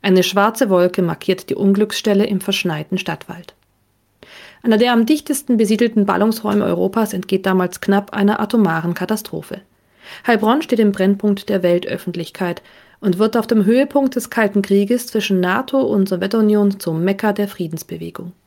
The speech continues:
Schon wenige Jahre später setzt politisches Tauwetter ein. Neunzehnhundertneunundachtzig ziehen die ersten U-S-Soldaten ab. Mitte der neunzehnhundertneunziger beginnt die Stadt mit der Renaturierung. Bald dient der ehemalige Stützpunkt für Vernichtungswaffen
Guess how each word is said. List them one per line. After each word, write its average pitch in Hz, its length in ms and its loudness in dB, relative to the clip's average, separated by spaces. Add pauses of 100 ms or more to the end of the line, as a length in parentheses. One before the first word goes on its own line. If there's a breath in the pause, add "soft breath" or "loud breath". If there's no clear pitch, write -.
(380)
Schon 196 180 2
wenige 262 220 4
Jahre 208 280 2
später 196 460 0
setzt 185 400 -4
politisches 185 520 -2
Tauwetter 160 460 -6
ein. 170 220 -6 (460 loud breath)
Neunzehnhundertneunundachtzig 185 1000 0
ziehen 196 320 2
die 196 120 -2
ersten 196 360 -2
U-S-Soldaten 170 800 -4
ab. - 240 -12 (1500 loud breath)
Mitte 233 180 4
der 254 120 2
neunzehnhundertneunziger 240 1120 2
beginnt 214 400 0
die 190 80 -2
Stadt - 400 -6
mit 214 300 -6
der 214 180 -2
Renaturierung. 175 760 -6 (500)
Bald 202 400 -2
dient 214 260 2
der 202 120 -2
ehemalige 196 420 0
Stützpunkt 226 560 -2
für 208 160 -2
Vernichtungswaffen 226 840 0